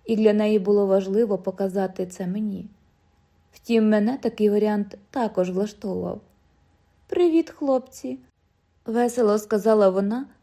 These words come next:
повертаючи голову до поліцейських. "Дивіться, кого я знайшла. Бачите?"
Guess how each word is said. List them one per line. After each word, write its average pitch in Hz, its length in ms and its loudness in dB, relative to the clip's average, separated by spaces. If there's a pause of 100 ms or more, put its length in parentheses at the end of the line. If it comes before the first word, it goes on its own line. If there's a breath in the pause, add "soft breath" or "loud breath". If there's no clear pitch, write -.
повертаючи 233 760 2
голову 220 440 2
до 190 180 -2
поліцейських. 196 840 -6 (640)
"Дивіться, 262 580 0
кого 320 340 0
я 294 180 4
знайшла. 240 600 -4 (260)
Бачите?" 220 680 -2